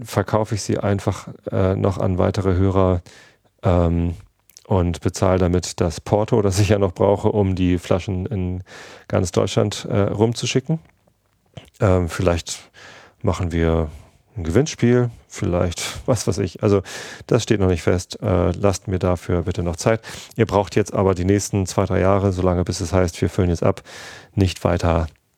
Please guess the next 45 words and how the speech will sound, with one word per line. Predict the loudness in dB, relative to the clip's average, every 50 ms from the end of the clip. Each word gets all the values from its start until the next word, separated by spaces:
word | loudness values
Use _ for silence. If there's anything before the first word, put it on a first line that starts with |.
| _ -2
nachzufragen. | -2 -2 -2 -2 -6 -8 -6 -6 -8 -6 -6 -8 -12 -16 -18 -20 _ _ _ _ _ _ _ -4
Genau, | -2 0 2 2 0
und | 0 0
ein | 0 0 2 2 4
Hörer | 4 4 4 4 2
hat | 2 2 0
auch | 0 -2
schon | 0 0 0 0 0 -2 -6 -10 -18 -20 -12 -6
besorgt | -2 2 4 4 4 2 2 0
nachgefragt, | 2 2 2 0 -2 -4 -4 0 0 0 0 0 -2
ob | -4 -2 -2
er | -2
denn, | -2 0 0 0 0 -2 -2 -2
äh, | -2 0 2 2 2 0
was | 0 -2
er | 0 0
denn | 0 2
machen | 2 0 0 0 0 2
muss, | 2 0 0 -2 -10 -12 -16 -20 -20 -20 -20 -20 -20 -20 _ _
äh, | -4 0 0 2 2
wenn | 2 2
er | 2 2
noch | 2 0 0
umzieht. | 2 2 2 0 0 0 0 0 0 0 -10 _ -20 -20 -20 -20 _ _ _ _ -4 0
Ähm, | 2 4 4 4 2 0 0
ihr | -2 -2
könnt | 0 0 0 0 0
mir | 0 2
gerne | 2 2 2 4 2
eine | 2 2 2
Adresse | 2 2 2 2 2 0 -4
zukommen | -2 -2 -2 0 0 0 2
lassen, | 2 0 0 0 0 -2 -2 -4 -12 -6
wo | -2 0 0 0
ich | 0 -2
die, | -4 -2
äh, | -2 -2 -4 -8 -8 -8 -8 -8
Flasche | -4 -2 -2 -2 0 -2 -2 -2 -4 -8 -16 -14 -10
letztendlich | -8 -8 -8 -8 -6 -8 -8 -6 -6 -8 -8 -4
oder | -2 -2 0
wo | 2 0
ich | 0 0 -4
euch | -6 -6
erreichen | -4 -2 -2 -2 -2 -4 -4
kann. | -4 -4 -4